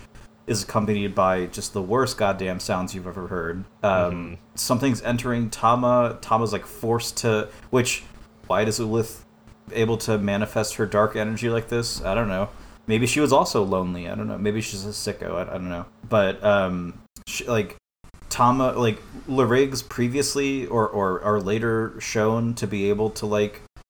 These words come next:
Speaker 1: kinda go against their master's will, but, like, now Tama's just, like, complete sicko mode, and there's, like, things are falling apart, and I'm like, "This is just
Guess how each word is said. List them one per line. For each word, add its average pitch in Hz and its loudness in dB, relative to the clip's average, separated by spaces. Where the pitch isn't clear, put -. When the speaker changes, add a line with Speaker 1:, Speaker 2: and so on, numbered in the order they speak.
Speaker 1:
kinda 104 0
go 98 0
against 101 -4
their 101 2
master's 98 -2
will, 113 2
but, 101 -2
like, 85 -4
now 95 0
Tama's 101 -2
just, 101 -8
like, 92 -4
complete 107 -4
sicko - 0
mode, 107 2
and 90 0
there's, 110 -2
like, 98 -4
things 123 0
are 120 0
falling 113 4
apart, 110 2
and 101 -4
I'm 110 0
like, 110 -2
"This - -6
is 262 -4
just - -4